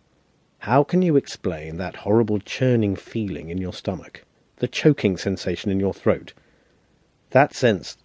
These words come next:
that you are totally disconnected from everything around you? It can be like living in a bad dream. More than anything, you want to get out and about, to do the things you used to be able to.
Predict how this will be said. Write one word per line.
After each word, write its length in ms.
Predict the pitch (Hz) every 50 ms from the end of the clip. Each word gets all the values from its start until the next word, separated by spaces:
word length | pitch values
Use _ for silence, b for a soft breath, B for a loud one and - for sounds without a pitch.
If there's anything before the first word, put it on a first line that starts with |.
| _ -
that 260 | 107 123 139 - -
you 240 | 101 104 123 131 120
are 120 | 110 110 - -
totally 560 | - - 151 165 160 - - 85 85 90 92
disconnected 680 | 90 104 120 - - - 107 104 110 107 - - 90 -
from 200 | - 117 110 - -
everything 420 | 120 120 104 104 98 - 117 113 117
around 320 | 123 139 147 147 135 101
you? 200 | 90 80 78 - _ _ _ _ _ _ _ _ _ _ _ _ _ _ _ _ _ _ _ _ _ _ _ _ _ _ _ _ _ _ _ -
It 200 | 139 - - -
can 160 | - 127 123
be 100 | 131 131
like 240 | 139 151 160 160 -
living 420 | 113 120 123 131 127 139 131 113
in 140 | 104 98 110
a 60 | 101
bad 360 | 85 104 101 101 101 98 85
dream. 460 | 85 95 110 98 78 78 78 76 76 - _ _ _ _ _ _ _ _ _ _ _ _ _ _ _ _ _ _ _
More 200 | - 170 190 202
than 160 | 165 131 131 127
anything, 460 | 131 127 110 95 - 98 90 98 107
you 100 | 123 135
want 220 | 120 98 95 90
to 80 | - 123
get 160 | - 131 120
out 200 | 95 85 87 -
and 80 | - 101
about, 440 | 107 - 165 143 - 76 80 - - _ -
to 100 | - 117
do 160 | 110 117 110
the 100 | 110 127
things 340 | 123 - 107 87 87 92 -
you 80 | - 104
used 400 | 95 92 92 101 107 101 - -
to 60 | -
be 140 | 110 117 123
able 300 | 143 151 139 110 85 78
to. 260 | - - - 78 -